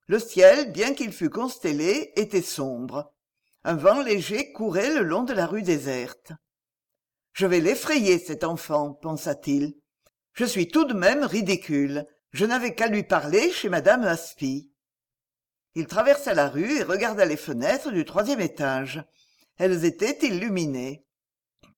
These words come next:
Tamisés par les vitres, des bruits de voix, des éclats de rire s'échappaient vers la nuit. Un instant,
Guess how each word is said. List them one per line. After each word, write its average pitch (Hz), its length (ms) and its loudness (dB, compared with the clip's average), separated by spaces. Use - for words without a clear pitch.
Tamisés 247 500 -2
par 170 180 0
les 143 120 2
vitres, 196 440 -2
des 175 140 0
bruits 165 260 -4
de 196 100 2
voix, 156 400 0
des 170 180 0
éclats 196 280 -2
de 220 100 0
rire 190 440 0
s'échappaient 220 560 -2
vers 254 180 -2
la 180 120 2
nuit. 135 440 -6
Un 214 160 2
instant, 202 560 -4